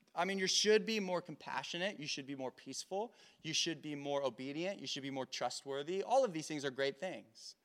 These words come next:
Th-, it makes you a better citizen of earth. But the reality is, is you serve a king that's not of this earth.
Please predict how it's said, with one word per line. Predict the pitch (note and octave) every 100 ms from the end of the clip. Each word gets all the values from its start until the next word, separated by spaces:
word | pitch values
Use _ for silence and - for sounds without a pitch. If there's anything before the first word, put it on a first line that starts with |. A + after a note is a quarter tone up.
| _ - - -
Th-, | G3
it | A3 G3
makes | G3+ B3 -
you | G3+ F#3
a |
better | D#3 F#3 F3+
citizen | - F#3 F3 E3+
of | D3+
earth. | G3+ C#3 - - -
But | F3+
the | F3+
reality | F3 F#3 G#3+ D4+ C4 E3
is, | B2+ A#2 C#3
is | F3+ D3
you | F3+ A#3
serve | - - - A3+ B3+ A#3+
a | F3+
king | - G#3+ G#3+
that's | G3 -
not | F#3+ G#3
of | A3 D4
this | D4 G3+ B2+
earth. | F#2+ - -